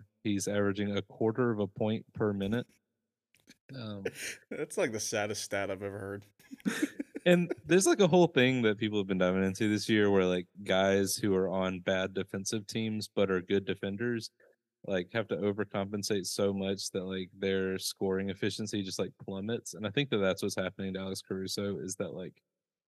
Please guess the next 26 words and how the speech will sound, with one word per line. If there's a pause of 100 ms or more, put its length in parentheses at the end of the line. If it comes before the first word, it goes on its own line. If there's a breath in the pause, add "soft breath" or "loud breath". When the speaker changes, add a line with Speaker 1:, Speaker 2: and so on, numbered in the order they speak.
Speaker 1:
he
is
basically
a
hundred
percent
defensive
minded
twenty-four
seven, (580)
uh,
to
try
to
make
up
for, (140)
for
the
team. (160)
But (380)
that's,
that's
sad,
man.
There's,